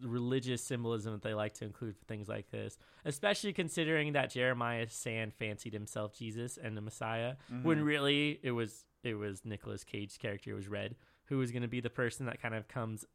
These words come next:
Speaker 1: uh, like, full circle, gets sort of reborn in the middle of that movie, and then comes back for his revenge. So it's interesting that they decided to do all of these things before he drags him out.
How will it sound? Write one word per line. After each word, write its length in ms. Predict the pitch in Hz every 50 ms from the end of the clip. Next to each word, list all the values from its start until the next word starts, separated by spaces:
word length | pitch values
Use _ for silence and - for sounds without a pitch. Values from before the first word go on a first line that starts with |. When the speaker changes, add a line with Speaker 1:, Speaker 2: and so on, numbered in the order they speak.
| _ _ _ _ _
Speaker 1:
uh, 60 | - 120 117 -
like, 260 | 123 110 107 110 -
full 260 | - - 170 175 170
circle, 600 | 151 - - 143 135 135 139 135 120 113 113 - - - - _ _ -
gets 240 | 135 131 131 -
sort 180 | - 151 135 120
of 160 | 117 107 110
reborn 460 | 123 123 117 110 117 113 113 117 117
in 60 | 117 120
the 60 | 117
middle 260 | 113 117 113 117 120
of 80 | 117 110
that 200 | 120 113 120 -
movie, 340 | 127 123 123 123 135 135 127
and 120 | 123 120
then 300 | 113 110 110 110 110 113 -
comes 280 | - - 113 104 98 -
back 260 | - 104 107 104 -
for 140 | - 113 107
his 160 | 101 98 -
revenge. 420 | 110 104 104 107 110 107 110 - - - - - - - _
So 460 | - - 147 135 127 120 117 117 - - - - _ _ _ _
it's 160 | - 156 143 -
interesting 460 | 160 151 151 147 147 - 165 156 139
that 100 | 127 120
they 100 | 123 120
decided 320 | 117 - 139 131 123 123 117
to 40 | 110
do 100 | 113 120 120
all 340 | - 113 113 113 117 117
of 80 | 110 107
these 160 | - 110 104
things 280 | - - 113 107 107 107
before 520 | - 113 - - - 110 107 107 104 107 110
he 120 | 113 113
drags 500 | 107 113 113 117 120 120 120 120 113 -
him 80 | 117 110
out. 380 | 107 107 110 107 104 107 -